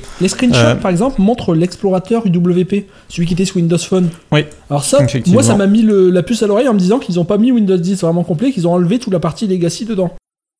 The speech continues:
Speaker 2: Bah, normalement, euh, après, l'intérêt de Windows dix X, c'est justement que cette partie legacy ne tourne qu'en version virtualisée. Il y a pas de, euh,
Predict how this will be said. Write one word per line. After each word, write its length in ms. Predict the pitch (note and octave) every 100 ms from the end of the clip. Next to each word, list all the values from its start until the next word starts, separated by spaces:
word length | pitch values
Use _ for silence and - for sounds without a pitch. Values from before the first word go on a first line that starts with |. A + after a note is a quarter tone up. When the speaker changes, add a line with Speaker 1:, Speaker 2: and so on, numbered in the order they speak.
| _ - - -
Speaker 2:
Bah, 140 | C3+
normalement, 380 | C3+ C#3 E3+ -
euh, 280 | C#3 B2+ B2
après, 200 | B2 E3
l'intérêt 300 | D3 B2 C3
de 40 |
Windows 160 | B2+ B2
dix 260 | A#2 A#2 C#3+
X, 180 | E3+ -
c'est 120 | B2+
justement 260 | A2 - D3
que 60 |
cette 120 | - -
partie 220 | A#2 B2
legacy 380 | A2+ A#2 - D3+
ne 60 |
tourne 220 | C3+ C#3+
qu'en 200 | C3 B2
version 260 | A#2 A2+ C3
virtualisée. 640 | A#2 A2 A#2 A2 A2 C3+
Il 60 | C#3+
y 40 |
a 60 | A#2
pas 220 | A#2+ C3
de, 100 | B2
euh, 640 | A2 G#2+ G#2+ A2 G#2+ G#2+